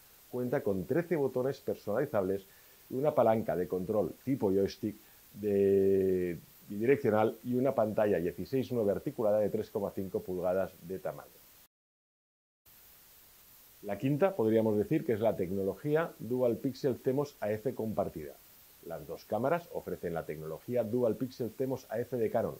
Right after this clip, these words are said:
para realizar seguimientos con gran capacidad de respuesta y una precisión tranquilizadora cuando la situación lo demanda, lo que resulta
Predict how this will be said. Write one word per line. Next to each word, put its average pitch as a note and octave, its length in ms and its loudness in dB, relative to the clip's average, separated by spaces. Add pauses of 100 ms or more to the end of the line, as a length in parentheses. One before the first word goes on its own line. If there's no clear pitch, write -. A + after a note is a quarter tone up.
(100)
para F2 200 -8
realizar F2+ 600 -4
seguimientos G2+ 680 -4
con E2 220 -10
gran B2 220 -2
capacidad G2 500 -6
de A2 140 -6
respuesta F#2+ 540 -8 (280)
y F#2 60 -10
una E2 160 -10
precisión F#2+ 520 -6
tranquilizadora F#2 800 -4 (260)
cuando F#2+ 280 -6
la E2+ 100 -4
situación G2+ 480 -6
lo G#2 80 0
demanda, F#2+ 420 -2 (300)
lo D#2 120 -18
que E2+ 80 -10
resulta E2 520 -8